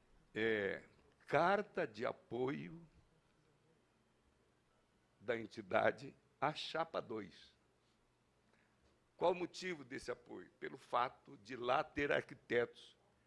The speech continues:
que nossa chapa também tem, e professores, que aqui também tem,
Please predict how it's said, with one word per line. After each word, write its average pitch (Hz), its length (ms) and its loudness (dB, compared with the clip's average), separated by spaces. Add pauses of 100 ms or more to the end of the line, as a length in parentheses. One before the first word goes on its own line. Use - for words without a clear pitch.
(140)
que - 120 -20
nossa 123 280 -8
chapa 117 340 -6
também 117 340 -8
tem, 123 380 -8 (580)
e 151 140 -6
professores, 170 920 0 (340)
que 147 80 -2
aqui 135 200 -6
também 135 380 -8
tem, 151 380 -8